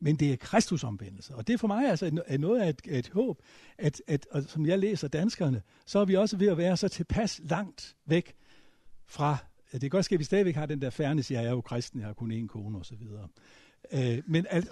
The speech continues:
men alligevel således, at, at, at, at der er ved at være plads til omvendelse, også i Danmark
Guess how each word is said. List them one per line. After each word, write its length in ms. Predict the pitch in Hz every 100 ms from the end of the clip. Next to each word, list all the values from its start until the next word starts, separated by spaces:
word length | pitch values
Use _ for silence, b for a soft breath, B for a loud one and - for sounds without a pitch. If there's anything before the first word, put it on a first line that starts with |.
| -
men 160 | 175 175
alligevel 580 | 165 170 240 233 190 180
således, 540 | 185 170 170 185 - -
at, 360 | 170 147 - -
at, 240 | 170 139 -
at, 200 | 160 -
at 120 | - 165
der 80 |
er 40 | 143
ved 100 | 165
at 60 |
være 120 | 143 123
plads 540 | - 185 - - - _
til 300 | - 170 156 -
omvendelse, 640 | 170 165 135 107 95 - 110 -
også 280 | 131 127 - -
i 80 | 147
Danmark 380 | 123 87 92